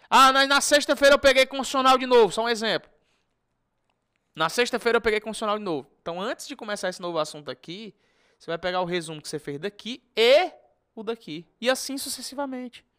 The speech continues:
Pra cada novo assunto, pincelada em tudo que é resumo que eu fiz anteriormente do assunto, da, da matéria. Digita "eu entendi" aí.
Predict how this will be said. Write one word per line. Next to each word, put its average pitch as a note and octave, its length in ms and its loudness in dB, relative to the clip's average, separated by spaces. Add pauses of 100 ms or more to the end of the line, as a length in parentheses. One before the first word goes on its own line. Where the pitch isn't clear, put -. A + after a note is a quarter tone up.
(1500)
Pra G3+ 200 2
cada A#3+ 320 -2
novo A#3 240 0
assunto, B3 580 -6 (220)
pincelada G3+ 600 2
em G#3 80 -4
tudo - 200 -10
que A3+ 80 -2
é - 20 0
resumo G3 340 0
que G3+ 100 -2
eu G3+ 40 2
fiz G3 200 -2
anteriormente F3+ 600 0
do E3 60 2
assunto, D#3 340 -4 (380)
da, D3 160 -8
da D3 120 -4
matéria. C#3+ 400 -8 (2500)
Digita A3 580 2
"eu C#4 180 10
entendi" A#3 560 -2
aí. E3 360 -8